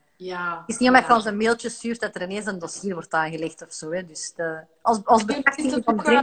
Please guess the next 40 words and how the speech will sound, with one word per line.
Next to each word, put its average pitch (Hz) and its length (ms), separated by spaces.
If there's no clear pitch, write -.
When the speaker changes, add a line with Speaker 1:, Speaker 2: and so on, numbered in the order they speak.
Speaker 1:
eh, - 60
Speaker 2:
verlagend. 170 680
Speaker 1:
jullie 247 180
Speaker 2:
Wat? 269 100
Speaker 1:
zitten 269 260
ook 277 160
op 294 180
Instagram, 202 760
hè? 311 120
Cobalt 254 460
Legal 220 340
Speaker 2:
Ja. 196 60
Speaker 1:
is 190 160
daar, 180 220
eh, 185 60
de 180 80
Speaker 2:
Ja. 175 120
Speaker 1:
accountnaam, - 960
Speaker 2:
Ja. 240 60
Speaker 1:
hè? 311 60
Speaker 2:
Ik - 60
heb 226 140
van 220 180
u 254 80
nog 254 160
veel 240 200
te 226 140
leren 220 320
over 190 280
mijn, 180 320
eh, 170 260
Instagram-account, 247 920
maar 196 240
I'm 208 100
trying. 180 600
<laughs> 427 140
Speaker 1:
Ja, 247 80
ik 247 180
heb - 160
u, 339 40